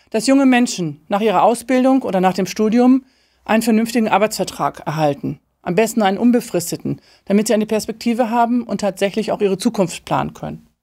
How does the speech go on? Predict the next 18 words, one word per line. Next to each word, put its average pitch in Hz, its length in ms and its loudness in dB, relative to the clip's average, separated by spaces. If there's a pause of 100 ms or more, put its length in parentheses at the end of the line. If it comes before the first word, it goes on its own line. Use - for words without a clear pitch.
(640)
Und 285 340 2
dazu 240 220 -2
gehört 226 260 0
für 254 140 -2
mich, 262 320 -2 (260)
dass 226 140 -2
die 247 100 2
Menschen 254 320 4
von 254 140 2
der 233 140 4
Rente, 269 280 2
die 196 120 -4
sie 170 100 -2
erhalten, 190 580 0 (220)
auch - 120 -6
tatsächlich 202 540 -2
leben 151 300 2
können. - 300 -12